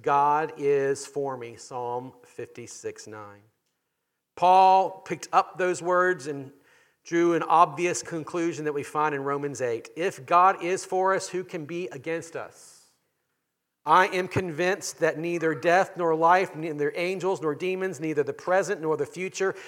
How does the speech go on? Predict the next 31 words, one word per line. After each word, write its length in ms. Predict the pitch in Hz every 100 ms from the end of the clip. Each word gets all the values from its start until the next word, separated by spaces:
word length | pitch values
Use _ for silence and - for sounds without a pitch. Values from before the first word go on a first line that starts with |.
| - -
nor 120 | 156
any 260 | 190 220 262
powers, 480 | 220 233 233 240 190
neither 220 | 180 147
height 320 | 180 214 214
nor 140 | 170
depth, 360 | 147 190 226 -
nor 220 | 175 156 - -
anything 440 | 190 254 269 277 226
else 260 | 240 -
in 100 | 202
all 260 | 180 208 247
creation 440 | 247 226 214 214
will 80 | 196
be 140 | 175 180
able 220 | 208 226
to 80 | 185
separate 460 | - 220 220 220
us 120 | 220 220
from 120 | 175
the 100 | 151
love 180 | 196 220
of 120 | 190
God 260 | 196 190
that 100 | 175
is 120 | 160 185
in 120 | 240
Christ 360 | 240 247 254
Jesus 320 | 226 220 202 214
our 120 | 196
Lord." 380 | 170 135 117